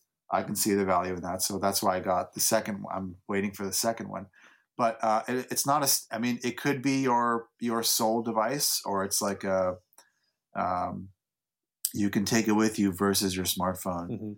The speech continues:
Speaker 1: And s-, and you can sort of, like, forward the calls and texts to, to this
Speaker 2: Oh, I
Speaker 1: device. It's
Speaker 2: see.
Speaker 1: like, uh,
Speaker 2: Okay.
Speaker 1: I don't, I don't think it's a different sim thing. They, they will have a sim in it that you can have as, as your sole device. Uh, but it's, you know,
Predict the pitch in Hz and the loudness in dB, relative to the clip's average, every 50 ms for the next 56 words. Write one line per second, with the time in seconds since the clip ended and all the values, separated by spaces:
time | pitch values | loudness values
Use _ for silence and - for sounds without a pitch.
0 | _ _ _ _ _ _ _ - - 101 98 - - - - 110 104 101 95 95 | _ _ _ _ _ _ _ -8 -6 0 0 0 0 0 -2 -2 -2 0 0 0
1 | 95 92 98 92 - 98 92 - 104 98 98 92 95 98 92 90 - - - 113 | 0 0 -2 -2 -2 -2 -2 0 0 0 0 0 0 -2 -2 -2 -4 -4 0 2
2 | 107 107 101 104 104 92 87 101 95 - - 107 95 90 92 92 - 98 90 87 | 2 2 4 2 0 0 -2 -6 -6 -2 0 0 2 2 2 0 -2 -4 -6 -6
3 | - 92 90 90 - - - - - - - - - - - - 98 92 92 - | -6 -6 -6 -2 0 0 0 0 0 0 -2 -2 -4 -6 -4 -4 -4 -4 -4 -6
4 | 53 - 104 _ - - 107 98 101 98 - - - 104 - - 156 156 139 143 | -8 -10 -14 _ -8 -8 -6 -4 -4 -4 -4 -4 -4 -6 -4 -2 -2 0 0 -2
5 | 143 - - 120 - 98 - - _ - - - - - 117 107 110 120 - - | -4 -4 -4 -4 -4 -4 -6 -8 _ -10 -8 -6 -4 -2 2 2 2 2 2 0
6 | 113 113 113 - 123 113 110 101 - 101 95 - 101 - - 101 92 - - 95 | 2 2 2 2 2 2 2 2 2 0 0 0 -2 -2 -2 -2 0 0 0 0
7 | 92 95 - 90 101 98 101 117 104 104 98 - - - _ _ _ _ _ - | -4 -6 -8 -8 -10 -6 -2 0 0 0 0 -2 -6 -20 _ _ _ _ _ 0
8 | 110 107 110 117 117 113 113 104 104 101 95 - - 104 98 95 95 95 98 98 | 0 2 4 4 4 4 2 2 2 2 2 2 2 2 0 0 -2 -4 -6 -10
9 | _ _ _ _ _ _ _ - - _ _ _ - 101 101 101 98 98 98 95 | _ _ _ _ _ _ _ -20 -20 _ _ _ -8 -4 -4 -4 -2 -2 -4 -2
10 | 92 95 98 98 - 98 95 92 95 98 92 95 92 101 95 90 - - - 104 | -2 -4 -4 -4 -4 -4 -4 -2 0 2 2 2 2 0 0 0 -2 -2 0 0
11 | 101 101 101 98 - 107 98 98 - - - 90 87 85 90 87 92 90 82 - | 2 2 0 0 -2 -2 0 0 0 0 0 -4 -4 -8 -4 -2 -2 -2 -2 -2
12 | - - - - - - - _ _ _ _ _ _ _ _ _ _ _ _ _ | -2 -4 -4 -4 -4 -10 -14 _ _ _ _ _ _ _ _ _ _ _ _ _
13 | - - 92 95 95 98 - 101 104 - - - - - _ - - 123 107 98 | -10 -6 -4 -4 -4 -4 -2 -2 0 2 2 0 0 -4 _ -8 -4 -2 0 0
14 | 92 90 95 - | 0 0 -2 -6